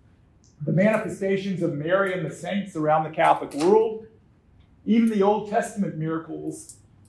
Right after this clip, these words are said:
all are freely used for religious propaganda, and very effective they are with an audience of unsophisticates and children."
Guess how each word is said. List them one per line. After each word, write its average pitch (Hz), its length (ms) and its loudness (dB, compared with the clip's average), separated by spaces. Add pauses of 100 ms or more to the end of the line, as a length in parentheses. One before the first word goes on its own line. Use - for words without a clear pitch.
(160)
all 208 340 8
are 156 120 2
freely 233 440 -8
used 175 440 0
for 156 200 0
religious 160 440 -2
propaganda, 156 880 0 (580)
and 147 140 2
very 220 260 8
effective 247 460 -4
they 226 140 -4
are 240 580 6 (420)
with 151 160 0
an 160 80 0
audience 185 500 2
of 160 120 -8
unsophisticates 170 960 -8
and 147 240 -16
children." 233 520 2